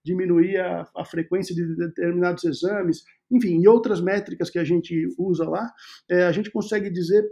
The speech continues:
qual vai ser o retorno que ele teria, pra, por exemplo, na implantação do ambulatório como esse. Ou então, algoritmos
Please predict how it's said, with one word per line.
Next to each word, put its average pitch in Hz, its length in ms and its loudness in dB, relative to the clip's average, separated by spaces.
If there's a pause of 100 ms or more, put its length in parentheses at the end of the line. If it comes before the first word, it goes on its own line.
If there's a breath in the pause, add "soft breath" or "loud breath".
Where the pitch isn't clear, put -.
(140)
qual 220 160 2
vai 208 120 6
ser 208 220 2
o 214 180 4
retorno 196 580 4
que 170 100 2
ele 160 160 2
teria, 175 480 0 (160)
pra, 180 200 -4 (100)
por 175 160 2
exemplo, 170 320 0
na 175 100 2
implantação 175 520 0
do 170 80 4
ambulatório 170 440 2
como 180 240 2
esse. 156 220 -2
Ou 185 80 2
então, 233 300 0 (260 loud breath)
algoritmos 220 720 4